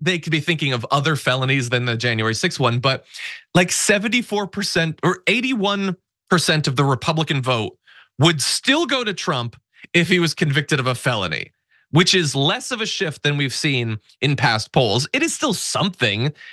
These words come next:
like, one in ten Republicans care about this sort of stuff. Um, he would still narrowly win independents, but not nearly by enough.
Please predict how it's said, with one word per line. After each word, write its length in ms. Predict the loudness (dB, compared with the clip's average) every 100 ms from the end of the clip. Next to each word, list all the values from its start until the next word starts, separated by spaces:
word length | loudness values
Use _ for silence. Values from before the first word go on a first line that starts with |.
| 0
like, 280 | 2 2 -2 _ _
one 440 | -2 4 4 4 2
in 320 | 0 0 -2
ten 480 | -2 -2 -2 -2 -2
Republicans 880 | -2 0 0 2 2 2 0 0
care 400 | -2 0 0 0
about 360 | 0 0 -2 -2
this 120 | -2
sort 200 | 0 0
of 80 | -2
stuff. 420 | -2 0 0 -2 -10 -12 -10 -4 2
Um, 320 | 4 4 2
he 140 | 2 2
would 120 | 0
still 220 | -2 -2
narrowly 640 | 0 0 -2 -2 -2 0 0
win 180 | 0
independents, 540 | -2 -2 -2 -2 -2 -2
but 160 | -2
not 160 | 0 0
nearly 400 | 2 2 2 0
by 300 | 0 -2 -2
enough. 480 | -2 0 0 -2